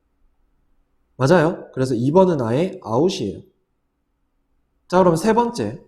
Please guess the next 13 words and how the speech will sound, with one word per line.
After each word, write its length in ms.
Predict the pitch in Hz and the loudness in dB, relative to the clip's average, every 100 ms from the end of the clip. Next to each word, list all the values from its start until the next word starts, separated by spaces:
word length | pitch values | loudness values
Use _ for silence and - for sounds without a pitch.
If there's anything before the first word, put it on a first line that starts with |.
| _ _ _ _ _ _ _ _ _ _ _ _ _ _ _ _ 135 | _ _ _ _ _ _ _ _ _ _ _ _ _ _ _ _ -2
에프 260 | 156 196 | -2 2
오가 540 | 131 113 139 196 233 - - _ _ _ _ _ _ _ _ _ _ _ _ | 2 2 2 2 0 -12 -20 _ _ _ _ _ _ _ _ _ _ _ _
삼인 580 | - - 262 269 269 240 | -16 -8 -2 0 2 2
경우, 380 | 123 92 - _ _ _ _ | 2 0 -10 _ _ _ _
요 120 | 131 151 | -2 2
경우를 340 | 220 214 180 | 4 4 4
한번 240 | 147 131 | 2 -4
생각해 400 | 131 147 147 139 | -6 -8 -8 -8
봅시다. 560 | 104 - - 92 92 170 - _ _ _ _ _ _ _ _ - | -12 -14 -16 -14 -12 -14 -18 _ _ _ _ _ _ _ _ -4
자, 160 | 180 | 2
그러면 520 | 170 147 131 131 - - _ _ _ _ _ _ | 4 4 2 -2 -6 -20 _ _ _ _ _ _
에프 680 | 139 156 - - 208 202 - | -2 -2 -4 -6 0 0 0
이 500 | 143 147 117 143 190 | 0 2 2 -2 -8